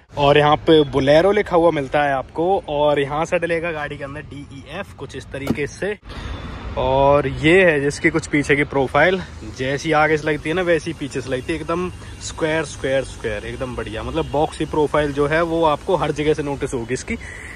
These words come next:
यहाँ पे पीछे tail lamps की बात करें तो पूरा setup आपको हैलोजन में ही देखने के लिए मिलता है। Even पीछे का जो tire है ना, इसका जो steel wheel है, ये भी आपको silver color का ही मिलेगा। जैसे ये मिलते हैं ना चारों, ऐसा नहीं है ये अलग से black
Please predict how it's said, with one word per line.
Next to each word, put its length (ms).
यहाँ 200
पे 120
पीछे 220
tail 260
lamps 200
की 80
बात 220
करें 160
तो 80
पूरा 300
setup 340
आपको 260
हैलोजन 340
में 100
ही 60
देखने 300
के 60
लिए 100
मिलता 300
है। 220
Even 280
पीछे 240
का 60
जो 100
tire 260
है 60
ना, 120
इसका 280
जो 80
steel 320
wheel 160
है, 80
ये 140
भी 140
आपको 280
silver 340
color 200
का 100
ही 60
मिलेगा। 280
जैसे 280
ये 100
मिलते 260
हैं 80
ना 100
चारों, 320
ऐसा 240
नहीं 160
है 80
ये 60
अलग 180
से 140
black 240